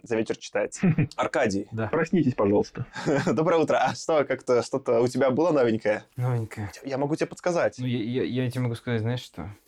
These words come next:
Speaker 2: Вот, я вам скажу. Было раньше, но я забыл сказать. Сейчас жарко, я просто вспомнил. В Икее купил, знаете что? Подушку, у которой одна сторона всегда холодненькая. <laughs>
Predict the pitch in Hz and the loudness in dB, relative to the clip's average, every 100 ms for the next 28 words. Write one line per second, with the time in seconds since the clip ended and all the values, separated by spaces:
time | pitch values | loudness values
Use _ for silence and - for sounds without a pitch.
0 | _ - - - - 104 - _ _ - | _ -16 -16 -14 -16 -16 -20 _ _ -20
1 | _ _ _ _ _ _ _ 104 107 98 | _ _ _ _ _ _ _ -4 0 0
2 | 110 123 - 92 95 92 92 - - 95 | 0 -2 -6 -6 -4 -6 -8 -12 -14 -16
3 | - _ _ _ _ - - 127 104 104 | -16 _ _ _ _ -20 -8 -4 -2 0
4 | 131 - 90 85 - - - - 107 101 | -2 -4 -8 -10 -12 -18 -16 -8 -6 -6
5 | - _ _ _ _ _ _ _ _ _ | -12 _ _ _ _ _ _ _ _ _
6 | _ 104 104 - 110 101 98 92 104 120 | _ -10 -8 -6 -8 -8 -6 -6 -6 -6
7 | 101 - 113 123 _ _ _ - 98 101 | -12 -12 -14 -14 _ _ _ -4 -4 -4
8 | - - - _ _ - 101 101 98 95 | -12 -18 -20 _ _ -10 -8 -6 -4 -4
9 | - 107 101 101 - 101 98 101 - 95 | -4 -6 -2 -4 -4 -4 -4 -4 -6 -4
10 | 95 - 92 95 92 90 - 101 - _ | -4 -2 -2 -2 -2 -8 -10 -20 -20 _
11 | _ _ _ - | _ _ _ -8